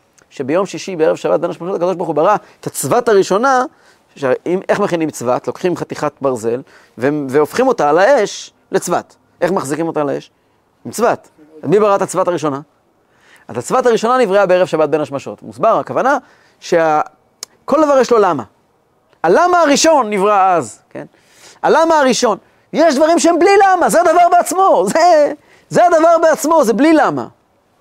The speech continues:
הדבר בעצמו בלי למה, זה שבת, וזה משיח. שבת נקראת מעין עולם הבא. כי זה בלי למה.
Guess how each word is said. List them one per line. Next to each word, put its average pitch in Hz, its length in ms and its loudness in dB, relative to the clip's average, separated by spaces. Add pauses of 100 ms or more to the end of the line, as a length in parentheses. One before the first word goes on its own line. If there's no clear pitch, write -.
(840)
הדבר 202 260 2 (160)
בעצמו 285 380 0
בלי 262 240 0
למה, 262 420 0 (3000)
זה 131 120 -4
שבת, 131 480 -8 (920)
וזה 117 140 -4
משיח. 156 480 -4 (680)
שבת 170 300 -4
נקראת 180 340 -8
מעין 170 320 -2
עולם 165 300 0
הבא. 131 180 -8 (1400)
כי 202 100 -4
זה 196 80 2
בלי 269 180 4
למה. 285 240 2